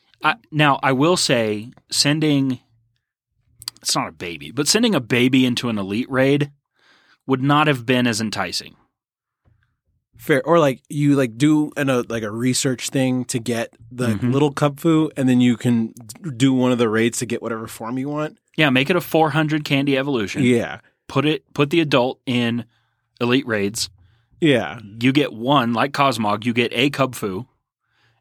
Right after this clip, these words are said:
Speaker 1: and then you have to Elite Raid for Urshifu and or candies
Speaker 2: Yeah.
Speaker 1: for your Kubfu. I don't know. There, there's options, but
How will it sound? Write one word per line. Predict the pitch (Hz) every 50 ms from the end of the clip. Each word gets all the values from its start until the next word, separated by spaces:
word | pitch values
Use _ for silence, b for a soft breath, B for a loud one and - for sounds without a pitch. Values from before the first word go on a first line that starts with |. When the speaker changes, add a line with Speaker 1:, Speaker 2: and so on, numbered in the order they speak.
| _ _
Speaker 1:
and | 123 120 127
then | 123 123
you | 123 117
have | 117 123 113
to | - 131 120
Elite | 113 117 123 170 185 -
Raid | 139 131 120 117 117
for | - 127
Urshifu | - 139 170 175 - 151 131 - - 110 104 101 98 107 107 _ _ _ _ _ _ _ _ _ - 208 - _ _ _ -
and | 147 135 135 143 147 143
or | 131 127 123 113
candies | - - - 175 208 185 143 123 117 113 110 113 131 131
Speaker 2:
Yeah. | 117 107 90 - 95
Speaker 1:
for | 131 123 117 113 113 110 110 110 107 107 107 _ _ _ _ _ _ _ _ _ _ _
your | - 117 113 104
Kubfu. | 101 110 101 95 95 - 85 69 60 _ _ _ _ _ _ _ _ _ _ _ _ _ _ _ _
I | - 180 165
don't | 120 90
know. | 85 - -
There, | 139 190 196 165 -
there's | 147 175 175 165 139 147 - -
options, | 160 147 143 - - - 117 104 95
but | 95 117 117 b